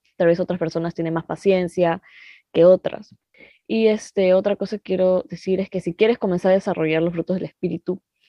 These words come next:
y has hecho, y has, has, y, y ya has hecho los pasos anteriores, que es reconocer tu pecado, creer y aceptar en la salvación de Jesucristo,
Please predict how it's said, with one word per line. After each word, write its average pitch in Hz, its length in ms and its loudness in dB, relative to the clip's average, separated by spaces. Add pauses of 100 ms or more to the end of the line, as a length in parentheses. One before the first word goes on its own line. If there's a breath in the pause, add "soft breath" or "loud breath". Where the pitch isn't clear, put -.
(140)
y 175 140 2
has 170 120 0
hecho, 190 180 0
y 170 200 2
has, 175 340 2
has, 170 240 -4
y, 185 300 -4
y 175 180 -2
ya 196 160 4
has 214 220 -4
hecho 208 200 0
los 170 140 0
pasos 190 300 -2
anteriores, 170 560 4
que 160 80 -8
es 160 80 -6
reconocer 165 520 0
tu 190 120 -2
pecado, 175 440 0
creer 180 520 4 (520 loud breath)
y 180 100 0
aceptar 165 300 2
en 175 60 0
la 175 80 2
salvación 170 360 -2
de 175 60 -4
Jesucristo, 180 760 -2